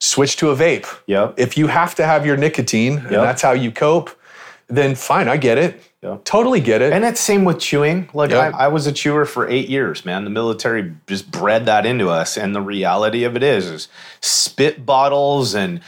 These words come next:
Speaker 2: a big old chaw on your lip when you go walk up to present yourself. Again, it doesn't matter how you feel about it.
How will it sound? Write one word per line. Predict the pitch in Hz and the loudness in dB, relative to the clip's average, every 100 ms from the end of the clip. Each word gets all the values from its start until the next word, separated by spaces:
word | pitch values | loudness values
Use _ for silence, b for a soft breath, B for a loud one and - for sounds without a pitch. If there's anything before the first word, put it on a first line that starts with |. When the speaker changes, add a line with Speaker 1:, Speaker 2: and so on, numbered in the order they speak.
| B B | B B
Speaker 2:
a | 101 | -4
big | 92 139 | 0 0
old | 143 151 113 - | 2 0 -2 -6
chaw | - - 135 139 139 | -6 0 2 4 2
on | 135 | 0
your | 120 110 | -2 -2
lip | 107 131 139 - | 2 2 2 0
when | 107 | -4
you | 120 | -4
go | 117 123 | 0 0
walk | 98 107 123 127 | 2 2 4 0
up | 123 | -2
to | - | -4
present | - 107 110 135 | -10 -8 -4 -4
yourself. | 127 - 104 95 110 | -4 -2 -2 -2 -6
Again, | 104 151 127 | -4 -2 0
it | 95 | -2
doesn't | 127 156 190 | 0 0 2
matter | 151 131 | 0 0
how | 113 131 127 | 0 0 0
you | 110 139 139 | -2 -4 -4
feel | - - 208 147 | -6 -2 0 2
about | 92 80 78 80 | 0 0 -2 -2
it. | 120 - | -4 -6